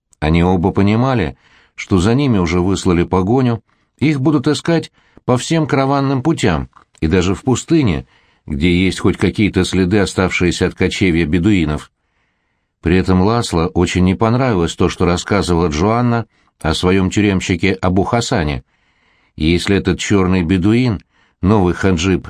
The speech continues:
Монреаля, именно тот, о котором тамплиер был наслышан, то этот верный пес Аль-Адиля долго не успокоится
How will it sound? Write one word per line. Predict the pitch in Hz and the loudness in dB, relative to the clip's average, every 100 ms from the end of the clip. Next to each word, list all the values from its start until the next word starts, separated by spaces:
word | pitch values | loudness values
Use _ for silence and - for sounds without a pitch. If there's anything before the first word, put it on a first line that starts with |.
| - | -2
Монреаля, | 90 92 104 98 78 69 - _ _ _ | 2 2 2 0 -2 -4 -10 _ _ _
именно | - 101 104 107 104 | -2 2 2 2 0
тот, | 165 156 - _ _ _ _ - | 0 -2 -4 _ _ _ _ -6
о | 80 | -4
котором | - 87 101 92 85 | -2 -2 0 0 0
тамплиер | 92 87 95 98 87 | 0 0 2 2 2
был | 87 95 | 0 0
наслышан, | 110 123 175 185 - 71 - _ _ _ | 0 -2 -2 -2 -2 -4 -6 _ _ _
то | - | 0
этот | 110 110 113 110 | 0 2 -2 0
верный | 120 110 117 | 0 0 0
пес | 107 123 117 - - | -2 0 0 -2 -4
Аль-Адиля | 110 107 117 135 180 92 69 _ _ _ - | -2 0 -2 0 -2 -2 -4 _ _ _ -4
долго | 90 160 151 | 0 2 2
не | 160 | 0
успокоится | 170 - 175 - 117 82 - 78 | 0 -2 -4 0 0 0 -2 -6